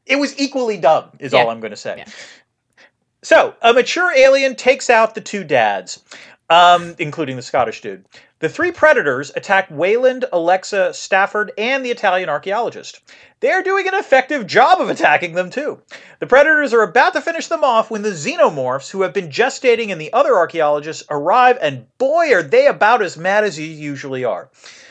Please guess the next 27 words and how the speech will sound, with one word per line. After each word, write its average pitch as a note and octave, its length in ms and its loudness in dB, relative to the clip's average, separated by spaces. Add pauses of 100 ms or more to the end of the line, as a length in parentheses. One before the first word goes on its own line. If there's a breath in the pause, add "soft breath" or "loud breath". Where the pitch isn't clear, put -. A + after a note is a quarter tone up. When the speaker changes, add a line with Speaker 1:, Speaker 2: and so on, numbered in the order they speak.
(840 soft breath)
Speaker 1:
Anna, C#4+ 260 2
I C#4 120 0
am F4 260 2
beginning F4 300 -4
to D4+ 80 -6
think C#4 180 -6
that - 160 -6
Paul A3 220 2
W G#3 280 -2
S G3 140 -4
Anderson F#3+ 560 -6
is F3 480 -6 (160)
an E3+ 100 2
auteur F#3 680 2
just D#3+ 320 -4
like E3 200 -2
Roland D3+ 360 0
Emmerich, F3 520 -2 (220)
albeit F3 500 4
operating C#4+ 540 0
in C4+ 80 -2
a B3+ 140 4
slightly G#3+ 580 -4
cheaper E3 560 -4
and D#3+ 220 -4
tackier B2+ 440 -2
register. B2+ 520 -4